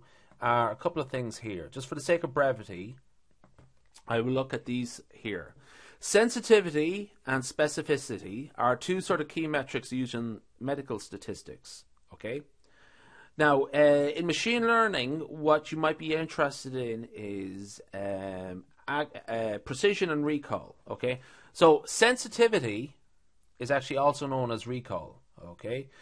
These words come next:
and this positive predicted value is known as precision. So this is the accuracy, this is the precision. So it's just under a different name. Now, there's a couple of other things there as well, but I won't get into them so much. Okay, well, there, there are,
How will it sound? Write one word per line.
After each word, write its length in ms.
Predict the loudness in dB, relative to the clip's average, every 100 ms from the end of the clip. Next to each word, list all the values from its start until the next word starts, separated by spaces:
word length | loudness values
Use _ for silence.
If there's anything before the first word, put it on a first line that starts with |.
| -20 -4
and 220 | -2 0
this 200 | 0 -2
positive 600 | -4 2 6 6 4 -2 -2
predicted 420 | -4 -4 -6 -2
value 580 | 0 0 -4 -12 -12 -14 -14
is 220 | -12 -8
known 200 | -6 -6
as 180 | -8 -12
precision. 560 | -12 -8 -8 -8 -12 -14
So 140 | -4
this 180 | -4 -2
is 100 | -4
the 160 | 0 2
accuracy, 680 | 2 0 -4 -4 -10 -10 -16 _ _ _ _ -14
this 200 | -14 -12
is 80 | -18
the 80 |
precision. 500 | -16 -10 -8 -8 -10 -8
So 100 | -4
it's 100 | -2
just 160 | 2
under 200 | 2 4
a 80 | 2
different 360 | -2 -6 -10 -8
name. 320 | -8 -10 -18 _ -20 -18 0
Now, 100 | 2
there's 160 | 2 2
a 40 |
couple 240 | 4 4
of 100 | 6
other 160 | 4 4
things 300 | 2 -2 0
there 220 | 2 4
as 160 | 2 0
well, 260 | 0 2
but 140 | 0 -2
I 20 |
won't 200 | -4 -4
get 100 | -6
into 200 | -6 -6
them 180 | -12 -12
so 180 | -10 -12
much. 440 | -12 -18 -20 -20 -20 -20
Okay, 340 | -16 -12 -12 -12 -20 -20 -20 -20 _ _ 10
well, 260 | 12 12
there, 200 | 10 8
there 220 | 8 8
are, 340 | 10 8 4